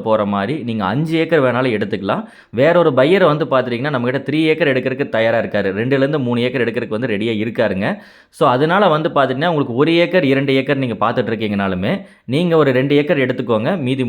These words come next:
மூணு ஏக்கர் அவருக்கு கொடுத்துடலாம். But ரோடு ஃபேஸ் வந்து பார்த்துட்டிங்கன்னா, ஃபைவ் ஹண்ட்ரட் to சிக்ஸ் ஹண்ட்ரட் ஃபீட் வந்து பார்த்திங்கன்னா, ரோடு ஃபேஸ் வந்துருது. ஃபுல் ரோடு பேஸில் தான் வந்து பார்த்துட்டிங்கன்னா, நம்ம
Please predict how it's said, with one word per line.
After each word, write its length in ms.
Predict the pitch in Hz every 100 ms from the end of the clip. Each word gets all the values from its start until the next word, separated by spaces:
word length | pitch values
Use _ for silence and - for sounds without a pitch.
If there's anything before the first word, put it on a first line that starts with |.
| 123
மூணு 160 | 127 107
ஏக்கர் 180 | 135 110
அவருக்கு 200 | 98 95
கொடுத்துடலாம். 500 | 104 98 95 101 202 - - -
But 180 | 120 107
ரோடு 200 | 160 220 214
ஃபேஸ் 240 | 196 170
வந்து 140 | 147 160 139
பார்த்துட்டிங்கன்னா, 420 | 123 117 120 180 -
ஃபைவ் 200 | 123 156 175
ஹண்ட்ரட் 300 | 156 143 123
to 60 | 190 190
சிக்ஸ் 180 | 127 -
ஹண்ட்ரட் 220 | 139 123
ஃபீட் 120 | 139 139 123
வந்து 120 | 110
பார்த்திங்கன்னா, 340 | 117 110 135 120
ரோடு 120 | 120 117
ஃபேஸ் 220 | 120 107
வந்துருது. 260 | 101 98 95
ஃபுல் 200 | - 160 180 139
ரோடு 180 | 147 143
பேஸில் 260 | 135 131 143
தான் 100 | 123
வந்து 100 | 127 113
பார்த்துட்டிங்கன்னா, 440 | 110 104 101 143 240 - - -
நம்ம 120 | 113